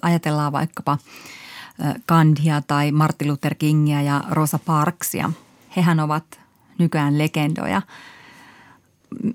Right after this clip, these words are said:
minkä takia niin monien on nyt vaikea nähdä näitä samoja keinoja nykypäivänä tänä samana jatkumona? Eli ikään kuin se, mikä on nyt kapinaa, on jossain vaiheessa luultavasti meidän lainsäädäntöä.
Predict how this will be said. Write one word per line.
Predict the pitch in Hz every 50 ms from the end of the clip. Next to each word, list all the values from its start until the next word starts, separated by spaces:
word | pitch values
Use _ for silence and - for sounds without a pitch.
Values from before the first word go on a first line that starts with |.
| -
minkä | - 247 311 339 302
takia | - 226 208 - 202 180 170 170
niin | 165 175 175 170
monien | 175 175 170 160 156 147 143 143
on | 143 143 143 - - _ -
nyt | 147 156 - -
vaikea | 160 156 151 151 - - - -
nähdä | 180 180 175 165 - - - _ _ _ _ _ _ _
näitä | - 170 165 147 175
samoja | 170 - 196 190 185 180 175 175 175 170 - -
keinoja | - 170 165 160 160 160 160 165 160 170 180
nykypäivänä | 180 165 160 151 175 156 - - - 165 165 160 165 170 170 - - _ _ _
tänä | - 175 175 180
samana | 170 - 202 196 190 180 170 170 170 175 165 - - _ _ _ _ _ _ -
jatkumona? | 180 165 185 185 170 - - 175 170 160 - - - 185 170 - - - - - - -
Eli | 165 - -
ikään | 175 - 185 165 160
kuin | 147 160 170
se, | - - 165
mikä | 160 160 160 - 156
on | 151 151 160
nyt | 165 160 -
kapinaa, | - 165 160 - - 160 151 151 165 - 170 185 185 185 _ - -
on | - 160 160 165 185 190 190 -
jossain | - 170 165 160 - - - -
vaiheessa | - - - 147 147 165 196 - - - 185 165 - - - - - - - -
luultavasti | 185 180 170 151 160 - 165 180 165 - 170
meidän | 165 160 160 160 156 165 170 175 - - _ -
lainsäädäntöä. | - 196 175 170 175 165 - 170 - - - - 170 - - -